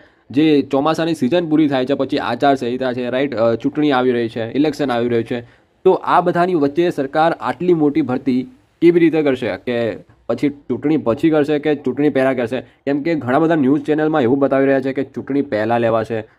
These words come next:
રાઈટ? અને ઘણા બધા લોકો એવું કહી રહ્યા છે કે ચૂંટણી પરીક્ષા લઈશું. તો એવું સ્પષ્ટ રૂપે આપણને પંચાયત વિભાગ દ્વારા પણ આપણને કોઈ માહિતી મળતી નથી. અત્યારે બસ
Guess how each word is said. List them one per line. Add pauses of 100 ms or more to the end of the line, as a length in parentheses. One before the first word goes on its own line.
રાઈટ?
અને
ઘણા
બધા
લોકો
એવું
કહી
રહ્યા
છે
કે
ચૂંટણી
પરીક્ષા
લઈશું. (680)
તો
એવું
સ્પષ્ટ
રૂપે
આપણને
પંચાયત
વિભાગ
દ્વારા
પણ
આપણને
કોઈ
માહિતી
મળતી
નથી.
અત્યારે
બસ